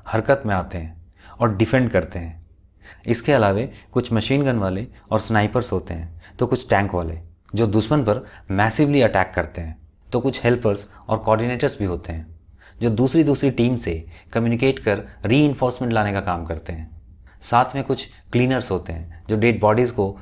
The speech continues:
एलिमिनेट करते हैं। दोस्तों, ज़्यादातर वक्त जब हमारा इम्यून सिस्टम इन्वेडर से इतनी बड़ी लड़ाई लड़ रहा होता है, तो हमें पता तक नहीं चलता। ठीक कोरोना वायरस से इन्फेक्टेड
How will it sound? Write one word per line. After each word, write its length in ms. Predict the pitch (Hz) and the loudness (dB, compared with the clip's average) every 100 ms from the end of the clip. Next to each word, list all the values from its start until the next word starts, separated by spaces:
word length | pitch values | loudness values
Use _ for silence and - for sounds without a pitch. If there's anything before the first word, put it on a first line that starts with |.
| - | -4
एलिमिनेट 460 | 107 113 117 117 117 | 0 2 2 0 -2
करते 320 | 87 80 90 | -6 -6 -12
हैं। 280 | 80 - - _ _ _ _ - _ - | -14 -16 -20 _ _ _ _ -20 _ -4
दोस्तों, 380 | 107 120 104 110 - - - - | -2 -2 -4 -6 -10 -20 -14 0
ज़्यादातर 440 | 113 120 143 139 | 2 2 2 0
वक्त 360 | 104 101 - - - - | -2 -2 -6 -20 -14 -2
जब 120 | 107 | 0
हमारा 280 | 104 117 120 | 0 0 2
इम्यून 360 | 113 107 139 | 0 2 0
सिस्टम 360 | 139 110 - 92 82 - - | 0 -4 -4 -6 -6 -16 -4
इन्वेडर 380 | 110 110 123 135 | 0 2 4 2
से 280 | - 92 85 - | -2 -10 -12 -4
इतनी 260 | 123 127 151 | -4 2 2
बड़ी 220 | 131 131 | 4 4
लड़ाई 280 | 117 113 117 | 4 4 4
लड़ 200 | 110 110 | 4 4
रहा 100 | 104 | 4
होता 260 | 92 87 87 | 2 -2 -6
है, 220 | 101 - - - | -6 -10 -14 -4
तो 60 | |
हमें 220 | 113 123 117 | -2 -2 -2
पता 240 | 107 113 | -2 0
तक 160 | - - | -2 -4
नहीं 140 | 92 | -6
चलता। 460 | 87 85 85 82 - - _ _ _ - - | -6 -8 -10 -14 -18 -20 _ _ _ -20 2
ठीक 260 | 156 160 147 | 2 4 2
कोरोना 260 | 120 127 | 2 2
वायरस 280 | 120 117 120 | 2 2 2
से 140 | - | 0
इन्फेक्टेड 560 | 110 98 110 - 95 | -2 0 -2 0 -2